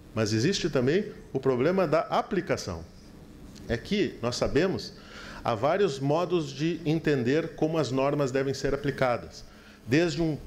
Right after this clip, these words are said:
formalismo puro, no sentido de que as normas são rígidas e inflexíveis diante de quaisquer circunstâncias, até um outro extremo de particularismo puro, no sentido de que as normas, na verdade, são recomendações,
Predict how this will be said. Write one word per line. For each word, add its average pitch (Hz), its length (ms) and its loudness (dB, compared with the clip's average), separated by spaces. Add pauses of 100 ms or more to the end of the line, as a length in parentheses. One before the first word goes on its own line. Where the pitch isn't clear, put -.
(120)
formalismo 139 720 2
puro, 147 340 2
no 113 100 2
sentido 131 400 0
de 120 60 -6
que - 80 0
as 113 140 4
normas 120 480 0 (280)
são 143 240 2
rígidas 143 520 2
e 135 40 2
inflexíveis 135 1080 -2 (360)
diante 135 320 2
de 120 100 -4
quaisquer 127 460 0
circunstâncias, - 880 -2 (680)
até 160 280 2
um 214 280 4
outro 226 260 2
extremo 190 480 0
de 143 100 -2
particularismo 160 800 0
puro, 160 340 2
no 123 80 2
sentido 175 440 0
de 160 120 2
que 214 340 0 (500)
as 247 160 2
normas, 269 340 2
na 226 120 0
verdade, 190 420 2
são 190 180 0
recomendações, 160 1080 2